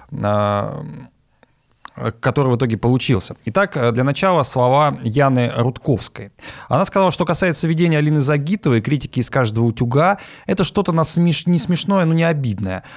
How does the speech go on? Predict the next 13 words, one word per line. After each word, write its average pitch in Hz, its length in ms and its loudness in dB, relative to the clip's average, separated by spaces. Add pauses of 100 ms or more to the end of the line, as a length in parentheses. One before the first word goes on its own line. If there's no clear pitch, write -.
(120)
Она 160 400 2
действительно 147 560 0
была 135 240 2
топовой 131 340 0
спортсменкой, 175 600 -2
но, 120 80 2
конечно, 147 400 0
на 127 100 2
фоне 151 360 0 (200)
профика 151 460 0
Димы 170 260 2
Хрусталёва 131 560 2
резонанс 135 540 0